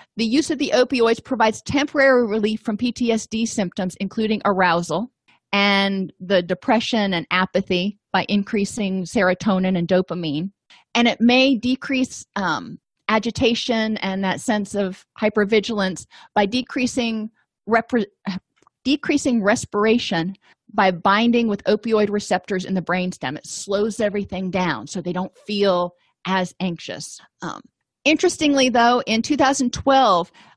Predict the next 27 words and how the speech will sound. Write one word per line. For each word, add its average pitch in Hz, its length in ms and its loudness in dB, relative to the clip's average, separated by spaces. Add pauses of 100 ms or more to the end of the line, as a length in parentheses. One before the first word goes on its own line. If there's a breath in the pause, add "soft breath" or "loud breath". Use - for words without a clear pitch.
(140)
uh, 175 280 2 (160)
was 208 240 0
the 202 80 2
height 254 340 0
of 196 120 0
the 208 80 2
V 220 200 0
A's 226 200 2
prescribing 202 540 0
of - 120 -6
opioid 214 400 0
painkillers, 208 760 0
and 196 140 2
it 185 80 0
also 214 380 2
was 202 180 0
the 208 140 -2 (100)
time 190 300 0
when 190 120 0
there 185 120 2
was 180 140 0
the 175 60 -8
highest 196 460 -2
rate 185 220 -2
of 175 180 -2
veteran 180 380 -4
suicide. 165 760 -4